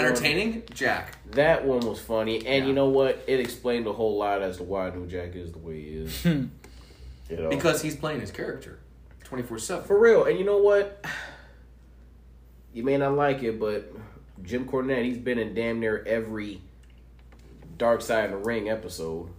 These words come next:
Speaker 1: you know, in every season. But he made a great point about, um, he made some good points about different, um,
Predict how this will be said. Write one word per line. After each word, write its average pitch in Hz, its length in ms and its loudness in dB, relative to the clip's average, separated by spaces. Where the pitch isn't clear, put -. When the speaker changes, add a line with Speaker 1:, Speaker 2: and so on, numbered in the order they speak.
Speaker 1:
you 90 100 -10
know, 92 100 -4
in 101 60 -4
every 95 200 -6
season. 87 500 -10
But 117 500 2
he 120 100 -4
made 151 220 4
a 151 60 0
great 151 300 0
point 147 280 2
about, 117 420 0
um, 101 420 -2
he 208 140 0
made 285 240 2
some 208 140 -2
good 202 220 2
points 190 260 -2
about 156 300 -2
different, 127 380 -4
um, 98 380 -4